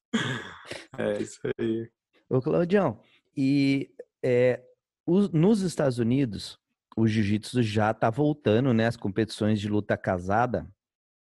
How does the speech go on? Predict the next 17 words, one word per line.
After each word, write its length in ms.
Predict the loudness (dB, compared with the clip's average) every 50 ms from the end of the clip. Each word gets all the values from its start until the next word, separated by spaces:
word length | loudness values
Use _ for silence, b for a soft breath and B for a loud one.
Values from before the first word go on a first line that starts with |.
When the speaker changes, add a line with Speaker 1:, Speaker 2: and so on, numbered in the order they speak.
| _ _ _ _ _ _ _ _ -20 -20 _ _ -4
Speaker 2:
Já 200 | -2 0 0 0
tem 260 | 0 -2 0 2 2
alguns 320 | 2 2 2 2 2 4
eventos, 400 | 4 2 2 2 0 -2 -2 -2
aquele 500 | -4 -4 -4 -2 0 0 2 2 0 -2 -4
Fight 360 | -6 -4 -2 -2 -2 -2 -2
to 200 | -4 -4 -2 0
Win, 640 | 0 2 2 4 4 4 4 4 4 2 2 0 -4 b b b b b _ -6
é, 300 | -4 -2 0 0 0 2
Who's 220 | 2 2 2 4 2
Number 260 | 0 2 2 4 2
Speaker 1:
É. 160 | 2 2 2
Speaker 2:
One, 580 | 2 2 2 2 2 2 2 2 0 0 0 -2
eles 200 | -2 -2 0 0
já 120 | 0 0
tão 280 | 0 0 0 0 0 0
voltando. 640 | 2 2 2 2 0 0 -2 0 0 0 -2 -4